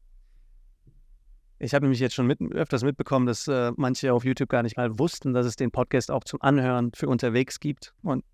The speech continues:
natürlich, so ist er ja entstanden, so ist er geboren worden. Das hier kam später auf YouTube.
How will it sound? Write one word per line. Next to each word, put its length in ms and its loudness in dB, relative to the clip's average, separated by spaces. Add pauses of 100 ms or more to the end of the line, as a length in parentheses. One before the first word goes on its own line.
natürlich, 540 -2 (180)
so 180 0
ist 120 0
er 80 -2
ja 140 0
entstanden, 520 0
so 140 0
ist 80 0
er 60 0
geboren 380 4
worden. 240 -2 (140)
Das 180 2
hier 80 4
kam 220 0
später 400 -2
auf 120 -8
YouTube. 280 -6